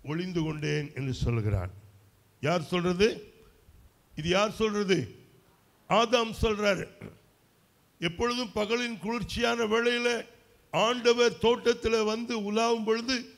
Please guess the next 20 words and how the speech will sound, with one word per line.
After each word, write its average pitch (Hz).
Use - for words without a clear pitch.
சந்தோஷமாக 226
ஆண்டவரை 214
சந்திக்கிற 202
இந்த 156
மக்கள், 214
பிள்ளைகள், 170
தேவ 170
பிள்ளைகள் 185
என்ன 202
பண்ணாங்க? 202
இன்னைக்கு 185
எப்பொழுதும் 196
போல 208
ஆண்டவர் 196
வரும் 190
பொழுது 196
அவரை 156
பார்த்து 170
ஓடி 160
ஒளியிறாங்க. 135